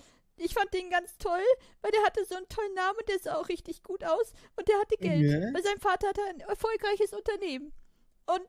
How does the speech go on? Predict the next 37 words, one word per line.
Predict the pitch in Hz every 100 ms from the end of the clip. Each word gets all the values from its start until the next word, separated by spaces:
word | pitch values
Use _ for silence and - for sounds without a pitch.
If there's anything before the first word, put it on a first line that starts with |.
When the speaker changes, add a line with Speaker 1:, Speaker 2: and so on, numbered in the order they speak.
| 233
Speaker 2:
Ja. | 196 160 165
Speaker 1:
dann | 440
bin | 415 415
ich | 415 -
irgendwann | 403 427 392 -
eines | 370 427 -
Morgens | 359 370 -
aufgewacht | - 330 - - 494 508 - - - _ 453
und | 349
dann | 403 427
habe | 427 381
ich | 359
ihn | 370
umarmt | 339 - 285 349 587 - - _ _
und | 403 381 392
dann, | 392 349 - _ _ _ _ _ _ _ _ _ 302 285 -
ich | 392 480
hab | 554
Sachen | - 453 415
gemacht, | 392 392 427
die | 359
du | 381
noch | 349
nicht | 339 339
kennst. | - - 311 - - _ _ _ _ _ -
Und | 359 -
dann | 370 415 - _ _ _ - 440
hab | 427
ich | 381 - -
geguckt | - - 466 - 440
und | 415 _ -
dann | 381
war | - 571 392
er | 427
das | 403 -
gar | 415 349
nicht. | 311 349 -